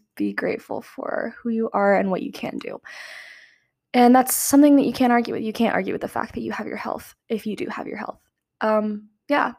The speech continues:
Um, I think another thing is, you know, when I was originally curating this, this, um, this list of things, I had it for the overall topic of self-love, but some of the things are more specific to body image. I think this next point is kind of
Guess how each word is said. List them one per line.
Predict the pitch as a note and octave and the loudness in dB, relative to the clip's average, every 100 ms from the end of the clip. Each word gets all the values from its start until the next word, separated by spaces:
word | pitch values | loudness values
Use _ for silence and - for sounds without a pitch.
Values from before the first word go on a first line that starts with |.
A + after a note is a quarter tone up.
| _ _ _ _ | _ _ _ _
Um, | B3+ C4 C4 | 4 4 4
I | - | 0
think | C#4 A4+ | 0 2
another | C4 G#3+ | 2 2
thing | A3 A3+ A3 A3+ - | 0 -4 -2 -4 -4
is, | G3 F#3+ F#3+ F#3+ - _ _ _ _ _ _ _ _ _ _ | -2 -2 -4 -8 -16 _ _ _ _ _ _ _ _ _ _
you | A3 | 4
know, | A3 | 6
when | G#3 A3+ | 6 6
I | A#3+ | 6
was | A#3+ | 6
originally | G#3+ G3 F#3+ G3+ G3 | 2 0 -2 -2 -2
curating | F#3 - - - - G3 | -4 -6 -4 -2 -4 -4
this, | F#3+ F#3+ - - - _ _ | -4 -6 -12 -16 -20 _ _
this, | - A3+ - | -8 -6 -6
um, | D2+ - - | -8 -8 -10
this | - G3+ - | -6 -6 -4
list | A3 - | -8 -6
of | G#3+ | -8
things, | - - - A3 - - - - | -6 -4 -4 -8 -10 -16 -16 -6
I | - G#3+ | 0 2
had | - - F#3+ G3+ | 0 0 4 6
it | A#3 C4 - - _ - | 6 6 2 -2 _ -20
for | - F#3+ | -6 -2
the | F#3 E3+ | -2 -2
overall | - D#3 F3 | -4 -4 -4
topic | F#3 - - A3+ | -4 -6 -6 -6
of | A3+ | -8
self-love, | - G#3 G#3 - G3+ - - - _ | -4 -2 -2 0 2 2 0 -6 _
but | D#3+ - | -2 0
some | - C#4 | 0 4
of | |
the | C#4 | 4
things | A3 G3+ | 4 2
are | |
more | F#3 F3 | 0 -2
specific | - F#3 F#3 F#3+ | -4 -6 -4 -6
to | - | -4
body | D#3 D#3+ - | -2 -2 -2
image. | - - - | -6 -4 2
I | |
think | A3 C4 | 4 6
this | C#4 F#3 | 4 4
next | F3+ - | -2 -2
point | - F3+ | -4 -2
is | - - | -4 -6
kind | - - | -6 -4
of | G2+ - | -4 -6